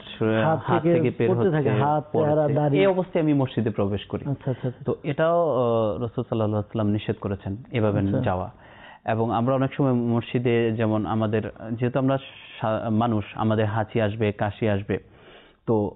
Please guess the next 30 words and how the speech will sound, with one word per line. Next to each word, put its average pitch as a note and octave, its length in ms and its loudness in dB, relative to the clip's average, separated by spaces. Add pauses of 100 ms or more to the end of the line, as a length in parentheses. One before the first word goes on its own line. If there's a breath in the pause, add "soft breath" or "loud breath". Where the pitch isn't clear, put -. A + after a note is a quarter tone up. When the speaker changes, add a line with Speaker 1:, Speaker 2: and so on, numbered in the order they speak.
(140)
Speaker 1:
উচ্চ F3+ 300 -2
আওয়াজে B2+ 560 0
যাতে C#3 300 0
হাঁচি A2 360 -2
না F#2+ 140 4
দেওয়া, F2+ 280 -6 (260)
মসজিদের C#3+ 480 0
Speaker 2:
আচ্ছা। B2+ 140 2
Speaker 1:
আওয়াজ A2+ 220 2 (500)
নিয়ন্ত্রণ A#2+ 500 2
করা। F2 280 -2 (640 loud breath)
তারপরে, B2 580 2
আহ, - 160 -6
আহ, A2+ 1200 0 (100)
আমাদের A#2 400 0
অনেক A2+ 200 0
সময় A2+ 180 2
ডেকুর A2 300 2
আসে, G2 240 -2 (320)
এটা B2 240 0
না A2 140 2
দেওয়া। G2+ 240 0
আহ, G#2+ 880 -2
আল্লাহ A2+ 180 2
রসুল A#2 100 0
সাল্লাল্লাহু C3+ 260 -4
আলাইহি B2 100 0
ওয়াসাল্লাম A#2+ 300 0
ইরশাদ A#2 220 -2
করেন, C3 300 0